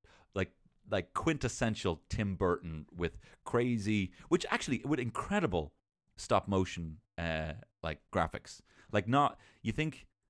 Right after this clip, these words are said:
like, even the stuff that you see in, like, the Wes Anderson films, I think this stuff looks even better. The way the kind of, the way the faces are morphing. Like, I still think a lot of the stop motion stuff looks like that Ray Harryhausen stuff, like the Jason and the Argonauts stuff.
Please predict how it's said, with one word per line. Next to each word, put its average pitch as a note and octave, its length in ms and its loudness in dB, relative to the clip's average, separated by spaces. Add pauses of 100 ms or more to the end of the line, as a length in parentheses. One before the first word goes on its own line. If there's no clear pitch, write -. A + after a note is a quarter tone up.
(280)
like, B2+ 160 2
even C#3+ 580 0
the A2+ 100 0
stuff B2 240 2
that G#2 100 -6
you G#2+ 80 2
see G#2 280 2
in, E2+ 380 0 (440)
like, - 380 -4 (240)
the F#2+ 100 0
Wes G2 220 2
Anderson F2+ 520 -2
films, - 500 -6 (180)
I G#2 120 2
think A2+ 180 2
this G#2+ 160 6
stuff - 240 0
looks E2+ 180 -2
even E2+ 180 -2
better. D#2 340 0
The G#2+ 100 0
way B2+ 400 6
the A2+ 100 0
kind G#2 220 0
of, - 180 -2 (300)
the G#2 60 -2
way B2+ 100 6
the A#2 60 4
faces A#2 500 0
are G2 80 4
morphing. F#2+ 520 2 (760)
Like, G2 240 0 (280)
I G2+ 80 0
still C3 220 4
think A#2+ 260 -2
a G2+ 40 2
lot G2+ 160 4
of F#2 60 -6
the F2 60 -6
stop - 220 0
motion F#2 280 -2
stuff - 240 -6
looks F#2 160 -4
like E2+ 100 -8
that F2+ 160 -2
Ray F#2 180 0
Harryhausen F2 600 0
stuff, - 260 -4
like D#2+ 200 -4
the E2 120 -2
Jason F2+ 300 -2
and E2 80 0
the E2 80 2
Argonauts E2+ 420 -2
stuff. D#2+ 180 -8